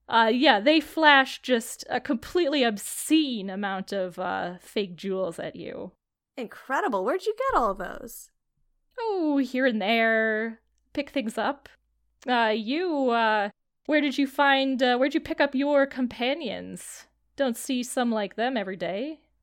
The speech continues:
Speaker 1: Silver Dragonborn? All the way down here? He must be sweating buckets.
Speaker 2: This is Athens. Are you doing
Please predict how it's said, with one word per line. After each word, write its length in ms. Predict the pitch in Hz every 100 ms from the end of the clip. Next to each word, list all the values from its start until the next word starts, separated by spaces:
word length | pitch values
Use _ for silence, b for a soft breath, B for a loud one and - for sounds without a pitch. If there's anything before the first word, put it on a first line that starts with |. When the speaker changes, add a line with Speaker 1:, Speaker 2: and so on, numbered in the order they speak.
| _ _
Speaker 1:
Silver 360 | - 311 330 240
Dragonborn? 720 | 226 262 311 311 349 370 403 392 _ _
All 160 | - 262
the 80 | 294
way 180 | 285 269
down 280 | 254 240
here? 460 | 233 254 294 359 415 _ _ _
He 120 | 247
must 220 | 247 247
be 140 | 240
sweating 480 | 208 - - 262 240
buckets. 600 | 254 285 220 - - - _ _ _ _ _
Speaker 2:
This 200 | 277 294
is 200 | 277 254
Athens. 540 | 233 269 262 202 175 247
Are 40 |
you 80 | 311
doing 200 | 440